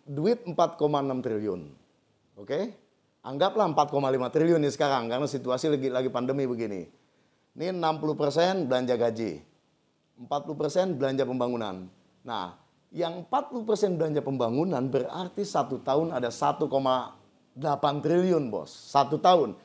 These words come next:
ada satu koma delapan triliun untuk dipakai bagi kemakmuran dan kesejahteraan masyarakat Kabupaten Karawang.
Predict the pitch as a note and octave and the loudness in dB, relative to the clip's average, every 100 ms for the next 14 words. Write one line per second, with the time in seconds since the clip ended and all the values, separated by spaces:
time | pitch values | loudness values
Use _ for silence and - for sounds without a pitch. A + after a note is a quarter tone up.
0 | _ - B2 C3+ D#3 D#3 E3 D#3 D3+ C#3+ | _ -10 -6 -2 -2 -2 -4 -2 0 0
1 | C3 C3+ C#3 F3 E3 C3 F#2 - _ _ | 0 -2 2 2 4 2 -2 -14 _ _
2 | D3+ D#3 C#3 E3+ C3 C3 - D3+ D3+ D#3 | -10 -10 -8 -10 -8 -10 -2 -2 -2 -2
3 | B2+ B2+ B2+ B2 G#2+ A#2 D#3 D#3+ D3+ B2+ | -2 -2 -4 -4 -4 0 2 2 2 -4
4 | A#2+ A#2 A#2+ B2 A#2 C3+ C3 A#2+ A#2 A#2 | -6 -8 -4 -4 -2 -2 -2 -4 0 0
5 | G#2+ A2+ G#2+ G2 G2+ G2 G2 F2+ E2 D2+ | 0 -4 -4 -2 -4 -4 -6 -6 -6 -8